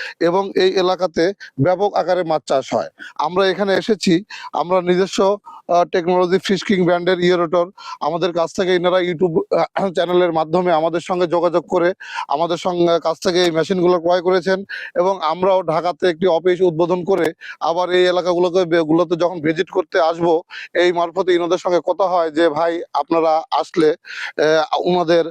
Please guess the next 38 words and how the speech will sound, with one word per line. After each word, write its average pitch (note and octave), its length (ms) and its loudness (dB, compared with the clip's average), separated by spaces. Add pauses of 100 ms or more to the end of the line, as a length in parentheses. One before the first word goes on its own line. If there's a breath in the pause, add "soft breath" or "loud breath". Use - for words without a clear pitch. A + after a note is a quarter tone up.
(160)
অর্থাৎ D#3 300 -2
সাগর D#3+ 260 0
ভাইদের D#3 280 2
একটু C#3+ 180 -2
ভালো C#3 200 0
হয়।" A#2 180 -4 (380 loud breath)
তো E3+ 80 0
সেই F#3+ 180 0
ক্ষেত্রে F#3 260 -2
আমরা F3+ 240 0
এসেছি F#3+ 440 2 (300 loud breath)
তাদের F3 300 0
এই F#3 120 4
প্রজেক্টগুলো F3+ 560 2
ভিজিট F#3 260 0
করে F#3+ 220 2
তারা F3+ 220 0
কিভাবে F#3 580 2 (280 loud breath)
এই F3+ 380 2
মেশিনগুলো F3+ 580 0
লাগাবে, F3 420 0 (300 loud breath)
মেশিনগুলোর F3 480 2
ব্যবহারের E3+ 520 0
দিক F3+ 220 2 (300 loud breath)
এবং F#3+ 320 0
এই F#3+ 80 2
মেশিনগুলোতে G3 680 0 (320 loud breath)
কি G#3+ 120 2
ধরনের, G3 420 0
আহ, F3+ 500 -2 (100)
তার F#3+ 280 0
দেওয়ার F3+ 320 2
প্রয়োজন F#3 380 0
আছে, F3+ 360 0 (280 loud breath)
এই F#3+ 180 4
বিষয় F#3 300 0
দিকগুলো F3 400 0
আমরা F3 300 0